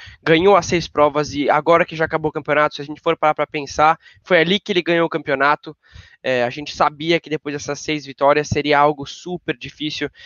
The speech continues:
de, de alcançar. Mas realmente, como você falou, é,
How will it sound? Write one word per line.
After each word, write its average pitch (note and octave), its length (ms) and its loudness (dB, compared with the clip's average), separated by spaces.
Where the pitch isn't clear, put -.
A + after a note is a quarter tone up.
de, C#3+ 420 -2
de E3 100 -4
alcançar. D3+ 680 0
Mas F#3 260 0
realmente, G3+ 340 4
como F#3+ 160 -4
você F3+ 220 -4
falou, D#3+ 400 4
é, C#3 520 4